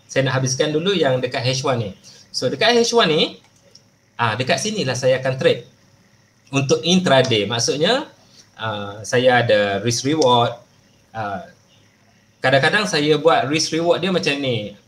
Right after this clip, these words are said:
one to one. T P lima puluh pips,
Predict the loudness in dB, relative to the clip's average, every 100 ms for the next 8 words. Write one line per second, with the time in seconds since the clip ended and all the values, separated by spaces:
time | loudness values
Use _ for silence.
0 | _ _ _ _ 0 2 4 2 2 -4
1 | -12 _ _ _ -20 -20 _ _ _ -20
2 | _ _ _ _ _ -2 0 2 4 4
3 | 2 2 2 0 -2 -4